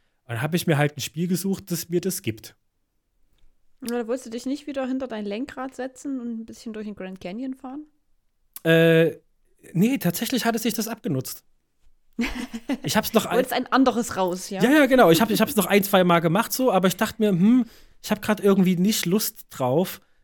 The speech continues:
Speaker 1: mir bei dieser Draußenerfahrung die Story oder die Musik, diese, diese Begleitung dazu selber suchen zu müssen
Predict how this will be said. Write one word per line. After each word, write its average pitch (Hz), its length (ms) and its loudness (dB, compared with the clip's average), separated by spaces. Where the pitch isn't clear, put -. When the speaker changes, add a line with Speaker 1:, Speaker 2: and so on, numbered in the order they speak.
Speaker 1:
mir 170 140 2
bei 175 120 2
dieser 165 240 -2
Draußenerfahrung 156 1300 0
die 131 1080 -4
Story 185 680 -2
oder 123 180 -2
die 120 140 -4
Musik, 175 760 0
diese, 131 280 -6
diese 120 220 -4
Begleitung 156 560 -4
dazu 151 500 -6
selber 156 340 -2
suchen 170 300 -2
zu 127 120 -6
müssen 117 360 -4